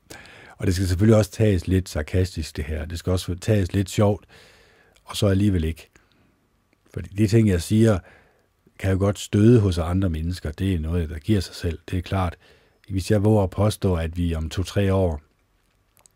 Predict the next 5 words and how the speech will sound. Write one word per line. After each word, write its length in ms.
øh, 240
har 400
militæret 520
i 120
byen, 420